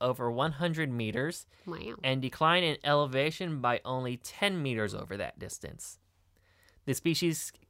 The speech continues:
Speaker 1: also can maneuver fairly well while gliding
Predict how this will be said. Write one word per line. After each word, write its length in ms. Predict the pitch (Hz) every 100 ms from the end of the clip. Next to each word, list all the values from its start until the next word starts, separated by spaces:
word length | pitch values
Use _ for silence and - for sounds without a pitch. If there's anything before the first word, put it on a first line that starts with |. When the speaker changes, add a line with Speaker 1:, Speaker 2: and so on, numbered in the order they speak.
| _
Speaker 1:
also 400 | 131 139 - 147
can 260 | 139 139 139
maneuver 400 | 147 160 151 151
fairly 400 | - 139 139 143
well 380 | 120 117 117 120
while 240 | 113 113
gliding 480 | 117 113 113 123